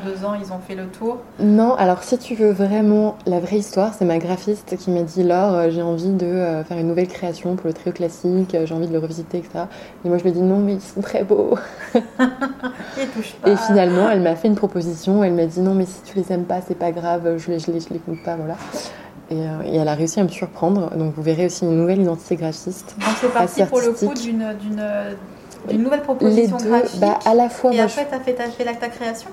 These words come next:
Speaker 2: Ouais, en fait, à la fois, en fait, euh... en fait, ça s'est très bien combiné. Parce que, euh,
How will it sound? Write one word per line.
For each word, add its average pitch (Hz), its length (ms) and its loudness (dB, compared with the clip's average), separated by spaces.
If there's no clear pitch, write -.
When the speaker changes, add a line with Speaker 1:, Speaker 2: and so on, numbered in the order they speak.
Speaker 2:
Ouais, 220 380 4
en 202 80 4
fait, 240 340 0
à 226 100 4
la 220 140 6
fois, 233 220 -2
en 220 80 2
fait, 208 180 0
euh... 175 540 2
en 185 60 0
fait, 220 160 2
ça 220 60 0
s'est 185 120 -2
très 180 160 -4
bien 185 160 2
combiné. 170 360 2
Parce 170 180 -2
que, - 100 -4
euh, 165 540 2